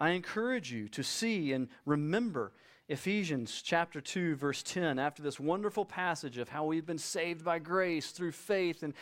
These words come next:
it's not us that should boast. And it ends this way in Ephesians two ten, "For we are his workmanship, created in Christ Jesus for good works,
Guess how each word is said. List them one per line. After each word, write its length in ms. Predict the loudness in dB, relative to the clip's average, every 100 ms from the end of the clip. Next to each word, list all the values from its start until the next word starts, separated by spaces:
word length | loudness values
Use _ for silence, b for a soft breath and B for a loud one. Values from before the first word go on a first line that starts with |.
| B
it's 180 | -4 0
not 300 | 2 4 4
us 220 | 2 0
that 160 | -2 -4
should 240 | -2 0
boast. 440 | 2 2 2 -2 -12 B B
And 80 | 2
it 160 | 2 2
ends 360 | 0 0 -2
this 200 | -4 -4
way 340 | 2 2 2 -6 b b b b b
in 80 | 0
Ephesians 440 | 2 2 2 0 -2
two 160 | 0 0
ten, 380 | 2 2 0 -8 _ B B B B B
"For 140 | 0 2
we 240 | 4 4
are 160 | 2 0
his 440 | 0 2 0 -2
workmanship, 800 | 0 0 -2 -4 -2 0 -2 -4 _
created 560 | -8 0 4 4 2 0
in 100 | -4
Christ 440 | -2 0 0 -2
Jesus 540 | -2 -2 0 0 -2 -8 _ -6
for 240 | 0 0 0
good 240 | 2 4
works, 600 | 2 0 2 0 -6 -12